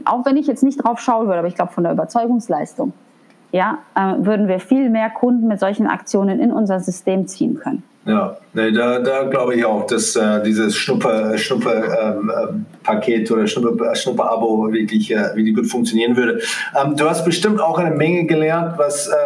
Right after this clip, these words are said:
Speaker 2: was die Geschäftsführer von Deutschland's Hidden Champions sehr, sehr nützlich wäre. Ähm, was würdest du die beibringen da, wenn du einen, einen, einen Kurs anbieten würdest da, äh, für sie,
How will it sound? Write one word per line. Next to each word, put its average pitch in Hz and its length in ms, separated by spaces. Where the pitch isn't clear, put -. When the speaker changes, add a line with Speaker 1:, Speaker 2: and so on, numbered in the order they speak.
Speaker 2:
was 143 200
die 151 100
Geschäftsführer 151 680
von 143 180
Deutschland's 143 440
Hidden 139 200
Champions 156 680
sehr, 131 340
sehr 131 240
nützlich 123 480
wäre. 120 400
Ähm, 139 420
was 170 240
würdest 190 260
du 175 100
die 185 200
beibringen 143 580
da, 123 220
wenn 139 140
du 143 100
einen, 135 260
einen, 135 360
einen 131 240
Kurs 151 360
anbieten 139 520
würdest 127 480
da, 139 720
äh, - 60
für 135 140
sie, 139 440